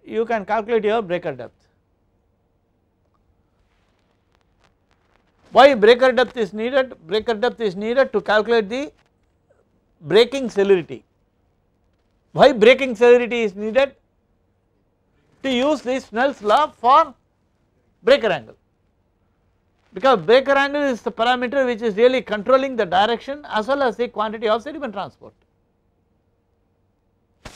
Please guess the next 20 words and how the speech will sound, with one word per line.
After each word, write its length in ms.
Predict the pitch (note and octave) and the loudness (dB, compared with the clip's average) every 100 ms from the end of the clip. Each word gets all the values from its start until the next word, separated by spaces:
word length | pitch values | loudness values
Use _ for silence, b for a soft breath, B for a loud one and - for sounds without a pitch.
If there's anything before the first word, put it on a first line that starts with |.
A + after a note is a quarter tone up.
| _ | _
Okay. 300 | F#3 C4+ A#3 - _ _ _ _ _ _ _ _ _ _ | -6 -4 -4 -6 _ _ _ _ _ _ _ _ _ _
So, 180 | - C4 | -2 0
now 500 | B3 D4+ B3+ B3 - _ _ _ _ _ _ _ _ _ _ - | 6 10 10 8 0 _ _ _ _ _ _ _ _ _ _ -8
this 200 | F3+ G#3+ | -4 0
is 140 | C4+ A3+ | 0 0
the 220 | A#3+ B3 | -2 -2
equation 520 | A3+ A#3+ G#3+ C#4 B3 | 2 2 2 -4 -6
which 200 | A3 F#3 | -10 -8
we 160 | A3+ A3+ | -6 -2
use 340 | C#4 B3 - _ _ _ _ _ | -4 -4 -12 _ _ _ _ _
for 280 | A3+ A3 G#3+ | 6 6 6
predicting 500 | A3+ A#3+ G3+ A#3+ A3 | -2 -8 -6 -8 -6
the 220 | C#4+ D4 _ _ _ _ _ _ - | -8 -8 _ _ _ _ _ _ -2
breaker 280 | A#3+ A3+ G3 | 0 2 0
angle, 240 | C3 A#2+ _ _ _ _ _ _ _ _ _ _ _ _ _ _ _ _ _ _ G3+ | -4 -14 _ _ _ _ _ _ _ _ _ _ _ _ _ _ _ _ _ _ -2
and 200 | B3 A#3 | 0 2
here 220 | A#3+ B3+ | 4 4
you 160 | A#3 | 4
have 220 | G#3+ A3+ G3+ | 6 6 4
the 220 | C4+ | -6